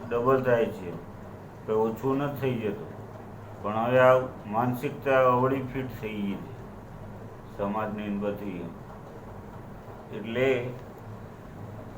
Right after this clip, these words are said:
આ થોડાક બીજા ટોપિક ઉપર જતા રહે આપણે. કર્મ માર્ગ અને ભક્તિ માર્ગ દરેક છે, હું અને મારો ભગવાન. કર્મ માર્ગ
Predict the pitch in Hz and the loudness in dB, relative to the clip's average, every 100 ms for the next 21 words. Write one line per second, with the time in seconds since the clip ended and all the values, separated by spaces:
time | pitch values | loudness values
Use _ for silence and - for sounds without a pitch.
0 | - - - - 123 - 113 120 117 - | -14 -14 -10 -4 -4 2 6 6 6 0
1 | - - - - 110 110 117 113 - - | -10 -12 -12 -6 -2 4 4 4 0 -10
2 | - 107 113 104 101 101 95 101 - 101 | -8 -6 -4 -4 -2 -2 0 -2 2 4
3 | 98 95 87 107 - - - - - 120 | 4 0 0 -4 -6 -10 -14 -8 2 4
4 | 123 131 127 123 123 123 - 107 113 107 | 6 4 6 8 8 6 -4 -4 -2 2
5 | 110 107 - 131 123 123 104 110 139 160 | 0 0 0 2 4 2 2 6 6 6
6 | - 113 113 - - - - - - - | 2 0 0 -2 -8 -10 -10 -10 -8 2
7 | 135 156 151 147 139 131 131 139 113 113 | 4 6 6 4 4 8 10 10 6 2
8 | 110 117 98 - - - - - - - | 6 6 6 0 -10 -12 -12 -14 -14 -14
9 | - - - 117 120 135 147 147 143 143 | -14 -14 -4 4 4 6 4 4 6 6